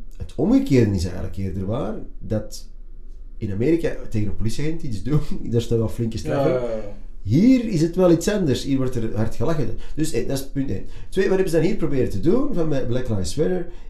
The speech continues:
Speaker 1: is het kolonialisme proberen. En zeker in België met Congo. Ook daar heb ik geen begrip voor. Ja, ik heb wel begrip ervoor, maar ik voel me niet aangesproken.
Speaker 2: Ja.
Speaker 1: Ehm, ik ben een, eh,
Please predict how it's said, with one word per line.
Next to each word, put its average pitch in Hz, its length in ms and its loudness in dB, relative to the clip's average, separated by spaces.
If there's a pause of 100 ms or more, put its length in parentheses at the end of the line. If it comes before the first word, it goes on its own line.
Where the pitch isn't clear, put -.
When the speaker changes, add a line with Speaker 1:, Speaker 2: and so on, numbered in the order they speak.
Speaker 1:
is - 500 -2 (380)
het - 240 -4
kolonialisme 110 680 0 (180)
proberen. 95 500 -2
En 101 160 -4
zeker 127 300 -2
in 95 140 -2
België 143 480 -4 (100)
met 104 220 -6
Congo. 92 420 -6 (800)
Ook 151 200 4
daar 101 180 2
heb 104 100 0
ik 110 120 -2
geen 101 140 -2
begrip 92 260 -4
voor. - 200 -6
Ja, 151 140 6
ik 123 120 -4
heb 139 100 -4
wel 202 140 2
begrip 131 320 0
ervoor, 196 360 -2
maar 135 280 -2
ik - 100 -4
voel 151 120 -4
me 131 80 -2
niet 147 160 -4
aangesproken. 90 680 -8
Speaker 2:
Ja. 127 180 -12 (520)
Speaker 1:
Ehm, 113 340 0 (360)
ik 113 180 0
ben 107 120 4
een, 101 220 0 (100)
eh, 98 80 -4